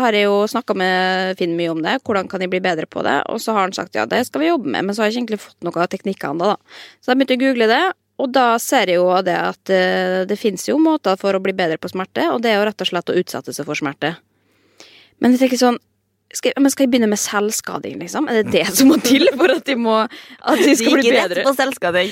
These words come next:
Speaker 2: ikke
Speaker 1: Ja, men jeg skjønner, men da er det sånn å holde sikkert handa i is, eh, men de sier jo det også, at med, det med å takle smerte er jo veldig ulikt fra hva du er vant til. Hvis du har hatt kroniske smerter i kroppen hele livet, så, så tåler du smerte på en helt annen måte enn det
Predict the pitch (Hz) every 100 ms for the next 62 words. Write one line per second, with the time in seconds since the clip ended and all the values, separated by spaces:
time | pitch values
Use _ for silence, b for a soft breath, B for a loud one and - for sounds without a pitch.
0 | - 254 508 539 494 466 466 440 440 -
1 | 285 320 311 320 311 262 240 233 233 190
2 | 185 190 - - 180 160 156 160 156 175
3 | - 170 160 160 160 165 - 135 - -
4 | - 214 220 - 226 226 - 208 185 208
5 | 190 180 180 - - - 190 185 175 180
6 | 180 175 175 196 - 160 165 170 - 175
7 | 170 175 165 165 156 - - 170 - B
8 | B - 185 170 165 147 - 180 185 190
9 | 185 170 - 170 156 156 165 160 160 151
10 | 160 170 165 165 165 165 156 156 160 170
11 | 160 - - - 175 - - 180 165 156
12 | - 175 - 165 165 - 165 160 165 -
13 | 156 160 156